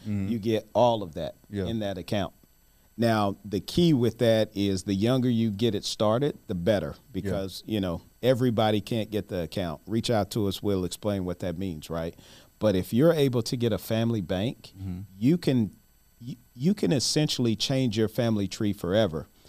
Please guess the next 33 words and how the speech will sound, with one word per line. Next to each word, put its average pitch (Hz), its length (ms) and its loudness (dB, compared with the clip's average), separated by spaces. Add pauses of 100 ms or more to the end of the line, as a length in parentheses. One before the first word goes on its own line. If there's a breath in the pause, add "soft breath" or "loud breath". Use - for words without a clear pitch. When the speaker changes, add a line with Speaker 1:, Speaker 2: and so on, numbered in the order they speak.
(140)
Speaker 2:
Say, 156 240 2
for 160 160 2
instance, 135 360 2
you 123 100 4
have 117 200 2
a 101 60 0
million 117 460 2
dollar 104 260 2
face 104 360 -2
value 92 580 0 (260)
policy 95 640 -2 (200)
when 95 180 -4
you 85 100 -2
pass 85 320 -4
away, 76 200 -8
right? 76 280 -6
Speaker 1:
Mm-hmm. 98 140 -6
Speaker 2:
Everybody's 104 380 -2
gonna 95 160 -2
pass 85 340 -6
away. 85 300 -6 (560 soft breath)
In 135 180 4
that 120 220 4
family 117 400 2
bank, 110 380 0
you 104 120 0
have 104 220 0
the 95 80 -2
beneficiaries, 95 1160 0
everybody 104 600 0
in 95 120 -4
the 90 80 -8
family. 95 460 -6